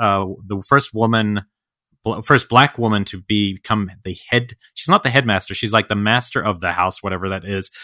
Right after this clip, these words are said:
But it's a major position in the academia of this college, and she's gonna be, like,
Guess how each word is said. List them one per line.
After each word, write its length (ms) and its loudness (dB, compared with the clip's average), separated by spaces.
But 160 0
it's 160 2
a 60 8
major 480 6
position 420 -4
in 100 -2
the 120 2
academia 460 0
of 100 -8
this 160 -6
college, 480 0
and 160 0
she's 260 -2
gonna 200 0
be, 240 -2
like, 220 0